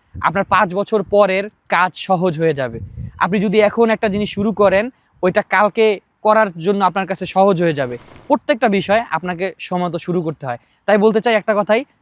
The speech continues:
ছাত্র জীবনে রোজগার করার সবচাইতে বড় সুবিধা হচ্ছে নিজের পরের জীবনের জন্য চিন্তা করতে হয় না। আপনার ছাত্র জীবন শেষ হয়ে যাওয়ার সাথে সাথে আপনার হাতে যে মূলধন থাকবে অথবা আপনি যে অভিজ্ঞতা অর্জন করবেন, ওই অভিজ্ঞতার আলোকে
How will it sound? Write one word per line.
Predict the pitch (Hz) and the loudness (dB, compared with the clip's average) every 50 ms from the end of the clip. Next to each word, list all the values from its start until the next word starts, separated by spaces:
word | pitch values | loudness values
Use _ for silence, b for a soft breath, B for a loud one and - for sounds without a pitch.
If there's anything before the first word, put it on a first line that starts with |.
| _ - | _ -10
ছাত্র | - - 160 - - 226 214 | -4 -2 -2 -2 0 -2 -2
জীবনে | 175 208 190 202 208 208 214 226 - _ - | 0 0 -2 -2 -2 -2 -4 -6 -8 _ -8
রোজগার | 151 170 180 151 143 180 190 165 | -4 -2 -2 -2 0 0 0 0
করার | - 185 185 185 180 180 185 - _ _ _ _ | 0 0 0 2 0 0 -2 -8 _ _ _ _
সবচাইতে | - - - - 190 - - - 202 - - 196 190 185 - _ _ _ _ - 143 135 127 127 127 | -18 -12 -6 -6 -6 -4 -2 -4 -2 -2 0 0 -2 -2 -4 _ _ _ _ -14 -12 -12 -8 0 2
বড় | 180 196 208 214 220 214 220 226 226 233 233 - - - - - | 4 6 8 6 6 6 6 4 4 2 0 -2 -10 -20 -20 -10
সুবিধা | - - 190 190 208 - 208 202 | -4 0 0 2 4 4 4 4
হচ্ছে | 202 196 - - - 226 220 | 2 0 -2 -6 -6 -4 -4
নিজের | 196 175 160 170 170 | -4 -4 -4 -4 -6
পরের | 156 _ - 170 175 180 190 190 180 151 | -6 _ -2 0 0 2 2 0 0 -2
জীবনের | 135 156 170 156 175 175 170 175 160 | -4 -6 -4 -4 -4 -4 -4 -6 -6
জন্য | 135 165 165 160 160 165 185 220 - _ _ _ _ | -6 -6 -6 -6 -6 -8 -8 -10 -12 _ _ _ _
চিন্তা | - 190 180 180 190 180 | -4 -2 -2 0 -2 -2
করতে | 165 175 - - | -4 -4 -6 -4
হয় | 175 170 165 | -2 -2 -2
না। | 160 165 185 | -2 -2 -4
আপনার | 170 156 156 170 165 156 | -6 -6 -4 -6 -6 -6
ছাত্র | - - 156 - - 175 | -4 -4 -4 -4 -4 -6
জীবন | 156 165 180 180 170 | -6 -4 -4 -4 -6
শেষ | - - 175 147 | -6 -8 -6 -4
হয়ে | 180 180 175 | -2 -2 0
যাওয়ার | 160 170 175 185 | 0 2 0 0
সাথে | 175 - 196 180 214 | 0 -2 -8 -8 -8
সাথে | 170 185 165 - 185 208 226 b b b b b b b | -6 -8 -8 -4 -4 -6 -6 b b b b b b b
আপনার | b 135 170 185 - | b -2 -2 -2 -2
হাতে | 165 175 - 190 | -2 -2 -2 0
যে | 170 185 | 0 0
মূলধন | 175 175 190 214 208 196 220 214 | 2 2 2 2 4 4 2 2
থাকবে | 190 185 175 151 143 165 185 214 - _ _ _ _ - | 2 -4 -8 -6 -4 -4 -4 -4 -6 _ _ _ _ -4
অথবা | - 175 - 202 202 | -4 0 2 4 2
আপনি | 190 175 202 | 2 2 0
যে | 180 202 | 0 2
অভিজ্ঞতা | 190 190 185 233 240 185 240 233 240 226 | 4 4 4 2 2 2 2 2 4 2
অর্জন | 208 165 190 190 170 | 2 2 0 -4 -2
করবেন, | 175 180 170 160 180 202 220 202 | -2 -2 -2 0 -2 -4 -4 -2
ওই | 196 196 196 | 2 2 4
অভিজ্ঞতার | 196 196 185 240 214 175 220 190 - 208 | 4 4 2 0 0 0 -2 0 2 2
আলোকে | 190 180 180 180 160 - 190 220 | 2 2 0 0 -2 -2 -2 -2